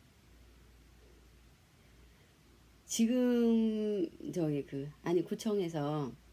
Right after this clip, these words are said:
건축 허가를 내줬잖아요. 그러니까 지들은, 자기들은 허가를 내줬으니까 상관없다. 분쟁은 니들이 알아서 해결해라. 이건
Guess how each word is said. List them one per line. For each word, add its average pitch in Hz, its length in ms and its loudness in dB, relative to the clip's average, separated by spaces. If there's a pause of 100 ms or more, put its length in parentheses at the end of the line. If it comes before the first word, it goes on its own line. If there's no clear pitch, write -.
(720)
건축 196 320 -2
허가를 233 320 -2
내줬잖아요. 127 680 -4 (1600)
그러니까 220 340 2
지들은, 226 640 2 (120)
자기들은 208 460 2
허가를 285 400 2
내줬으니까 175 680 2 (260)
상관없다. 180 720 -2 (320)
분쟁은 208 420 2
니들이 165 260 0
알아서 147 240 -2
해결해라. 143 500 -6 (520)
이건 208 280 0